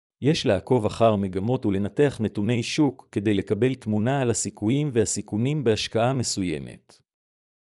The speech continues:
לבחור את הפלטפורמה המתאימה. אחרי שמכירים את התחום,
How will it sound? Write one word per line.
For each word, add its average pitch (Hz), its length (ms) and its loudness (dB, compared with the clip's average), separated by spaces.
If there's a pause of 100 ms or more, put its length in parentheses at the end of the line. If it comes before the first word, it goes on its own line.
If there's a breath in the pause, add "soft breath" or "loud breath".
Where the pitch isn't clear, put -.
(240)
לבחור 104 500 2
את 135 100 0
הפלטפורמה 113 800 2
המתאימה. 90 520 -2 (1040)
אחרי 110 340 -4
שמכירים 107 560 -2
את 113 100 -4
התחום, 104 500 -4